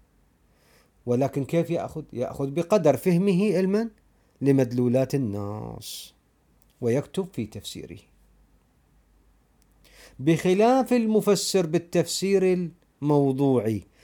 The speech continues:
فإنه لا يبدأ عمله، لا يبدأ عمله من النص،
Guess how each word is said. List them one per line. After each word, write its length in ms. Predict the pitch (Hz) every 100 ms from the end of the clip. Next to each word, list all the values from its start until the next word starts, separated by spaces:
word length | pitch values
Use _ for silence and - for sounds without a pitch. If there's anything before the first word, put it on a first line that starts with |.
| _
فإنه 800 | - - 147 135 127 123 110 120
لا 400 | 117 131 175 196
يبدأ 580 | 190 190 180 165 175 160
عمله، 720 | - 160 165 165 160 139 165 - _ _ - 95 87 - _ -
لا 240 | 131 175
يبدأ 200 | 180 170
عمله 500 | 160 175 175 170 151
من 160 | 160 151
النص، 680 | 147 135 110 90 - -